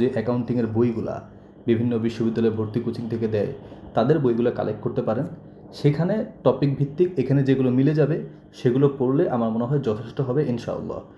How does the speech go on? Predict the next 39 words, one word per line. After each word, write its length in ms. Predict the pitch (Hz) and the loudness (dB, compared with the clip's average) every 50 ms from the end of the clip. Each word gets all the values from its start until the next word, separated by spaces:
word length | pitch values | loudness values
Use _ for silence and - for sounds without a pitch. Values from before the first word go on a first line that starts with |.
| - - - - - - 160 | -20 -20 -20 -20 -2 2 2
এরপরে 240 | 190 190 190 190 180 175 143 | 2 2 2 2 2 4 4
বাকিটা 240 | 135 135 - 127 131 123 | 2 2 2 0 0 2
আল্লাহ 140 | 123 123 117 | 2 0 0
তাআলার 220 | 123 120 120 117 | 0 0 0 0
কাছে 140 | 117 - 127 113 | -2 -4 -4 0
দোয়া 140 | 120 123 123 117 | 2 2 2 2
করবেন 240 | - 110 104 113 113 123 - - - - - - - - - | 0 -2 0 0 0 -2 -4 -8 -14 -20 -20 -20 -20 -10 -4
যেন 100 | 113 110 110 | -2 0 2
আল্লাহ 140 | 110 113 113 | 2 2 2
তাআলা 160 | 110 113 110 | 2 2 2
আপনার 140 | 107 110 113 123 | 2 0 0 -2
জন্য 120 | 131 139 - - | -2 -2 -2 -2
সহজ 180 | 110 107 104 - - | -4 -4 -4 -2 -2
করে 120 | 120 107 98 - | 0 0 0 -2
দেয়, 140 | 76 - - - - - | -4 -6 -8 -12 -8 -2
কিন্তু 180 | - 135 135 131 | 0 2 2 2
আপনাকে 220 | 127 139 135 139 131 135 | 0 2 0 0 2 2
চেষ্টা 220 | 135 135 - 143 - | 0 0 0 -2 -2
করতে 180 | 123 101 98 104 - | -2 -4 -4 -6 -6
হবে। 160 | - - - - - - - - - - - - - - - 117 117 | -6 -6 -8 -8 -10 -12 -18 -20 -20 -20 -20 -20 -20 -12 -4 2 4
যেমনটা 260 | 143 170 180 180 185 165 | 4 4 4 4 2 4
বলা 120 | 175 190 175 170 | 4 4 4 2
হয়েছিল 280 | 156 151 - 139 110 104 104 - - - - - - - 123 123 | 0 0 0 0 0 0 -2 -2 -6 -12 -16 -20 -8 -4 0 2
মোট 200 | 123 123 127 - - - - - | 2 2 0 -2 -8 -16 -4 0
চারটা 260 | 143 135 135 - 151 143 - | 0 0 2 0 -2 0 0
সাবজেক্ট, 380 | 127 107 110 113 156 170 - - - - - - - - - - - | -2 -2 0 -2 -2 -2 -4 -10 -16 -18 -20 -20 -20 -20 -20 -4 -2
তার 120 | 123 123 | 2 2
মধ্যে 160 | 131 127 135 127 | 4 4 4 4
একটা 160 | 123 - - 139 | 2 4 2 2
হচ্ছে 180 | 139 135 - 151 147 - | 2 2 2 0 0 0
ফিনান্সিয়াল 440 | 123 113 117 117 113 - - 139 - | 0 0 0 0 0 0 0 0 0
অ্যাকাউন্টিং। 460 | 120 117 - 117 117 113 113 143 180 208 - - - - - - - - - - 123 | -2 -4 -2 -2 -2 -2 -2 -4 -4 -6 -8 -10 -14 -16 -18 -20 -20 -14 -2 0 0
এই 60 | 117 - - | 0 0 0
ফিনান্সিয়াল 500 | - 127 143 165 180 175 - 202 202 190 - | 2 2 4 4 2 2 2 4 4 4 4
অ্যাকাউন্টিং 460 | 139 135 - 135 131 143 143 - 180 185 180 - | 2 2 2 2 2 2 2 2 0 0 0 -2
সাবজেক্টের 520 | 135 117 113 - 131 127 - - 113 117 147 - - - - - - - - 113 | -2 -4 -2 -2 -4 -6 -2 -2 -2 -2 -2 -4 -10 -16 -20 -20 -20 -8 -2 2
মোট 140 | 113 117 - - - - | 2 2 0 -2 0 2
পাঁচ 280 | 135 123 127 156 180 - - - - - - - - - - 110 | 4 4 4 2 0 -2 -6 -12 -14 -16 -20 -20 -20 -8 -6 -4
এবং 140 | 104 110 | -2 -2